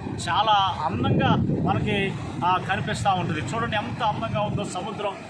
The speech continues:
చూడటానికి. ఇక్కడ చాలామంది ప్రజలు వస్తూ ఉన్నారు. మేము కొంచెం దూరంగా ఉన్నాం, ప్రజలందరూ కూడా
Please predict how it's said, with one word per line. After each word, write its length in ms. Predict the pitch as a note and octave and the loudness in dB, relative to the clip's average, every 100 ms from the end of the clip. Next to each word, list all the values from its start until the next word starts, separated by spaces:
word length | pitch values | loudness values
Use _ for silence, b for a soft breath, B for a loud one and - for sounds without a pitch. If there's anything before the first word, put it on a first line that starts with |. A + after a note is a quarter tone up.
| - - A3 | -14 -8 -6
చూడటానికి. 380 | - G#3+ G#3 | -2 -2 -2
ఇక్కడ 180 | - G#3 | -4 -6
చాలామంది 640 | G3 F#3+ F#3 G#3 G3+ G3 F#3+ | -6 -4 -2 -2 -2 -4 -2
ప్రజలు 480 | F3 F#3 A3 G3+ F#3 - - - | -2 -2 -2 -4 -4 -6 -6 -4
వస్తూ 260 | G#3+ - A3+ A3 | -2 0 0 0
ఉన్నారు. 280 | G3+ A3+ | 0 -2
మేము 200 | A#3+ G#3 | -2 -6
కొంచెం 360 | G3+ F#3+ G3+ F3+ | -6 -6 -6 -4
దూరంగా 360 | F#3+ A#3 A#3+ A3+ | -2 -2 -2 -2
ఉన్నాం, 320 | G#3 G#3+ A#3 | -2 -4 -4
ప్రజలందరూ 500 | G3 F#3+ G#3 G#3 G#3 | -4 -4 -4 -4 -4
కూడా 320 | G3 F#3+ F#3 | -2 0 0